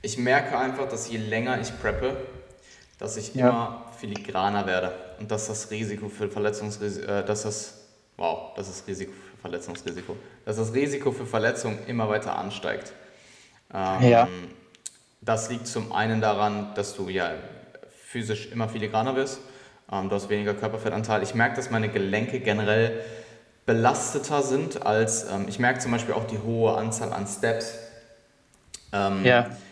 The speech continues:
Speaker 1: merke ich in meinen Knien. Wenn ich fünftausend Steps gemacht habe oder so am Stück und am Vortag Beine trainiert habe und dann eine Treppe hochlaufe, dann merke ich das nicht im, nicht schmerzhaft, aber ich merke,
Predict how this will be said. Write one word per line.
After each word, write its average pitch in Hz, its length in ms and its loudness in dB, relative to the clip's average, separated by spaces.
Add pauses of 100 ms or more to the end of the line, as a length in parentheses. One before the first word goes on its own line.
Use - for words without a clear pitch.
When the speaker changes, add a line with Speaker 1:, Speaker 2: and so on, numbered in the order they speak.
(200)
Speaker 1:
merke 117 420 4
ich - 180 -6
in 107 100 -4
meinen 104 240 2
Knien. 117 680 -2 (320)
Wenn 104 120 2
ich 107 200 -2 (460)
fünftausend 135 600 0
Steps 143 280 0
gemacht 104 240 0
habe 104 100 -4
oder 104 140 6
so 107 80 2
am 104 120 2
Stück 127 260 0 (600)
und 107 100 -2
am 104 140 2
Vortag 117 440 2
Beine 117 220 4
trainiert 104 280 2
habe 113 200 2 (440)
und 107 180 0
dann 110 140 8
eine 107 140 0
Treppe 151 320 2
hochlaufe, 107 580 6
dann 107 160 4
merke 113 260 4
ich - 60 -6
das - 200 -4
nicht 135 160 -2
im, 156 100 0 (220)
nicht 139 280 -2
schmerzhaft, 120 840 2
aber 113 140 2
ich 113 140 0
merke, 120 440 4